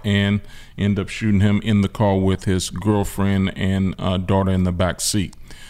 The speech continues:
So, you know, that's an instance where I thought the, uh,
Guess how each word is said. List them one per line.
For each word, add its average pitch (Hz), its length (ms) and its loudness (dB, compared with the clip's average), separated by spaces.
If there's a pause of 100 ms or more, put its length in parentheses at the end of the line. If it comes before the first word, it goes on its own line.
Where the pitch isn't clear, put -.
(120)
So, 117 440 2
you 151 100 2
know, 117 160 2
that's 131 260 2
an 135 120 2
instance 117 360 0
where 101 160 2
I 98 60 0
thought 113 320 0
the, 101 100 0
uh, 95 720 -2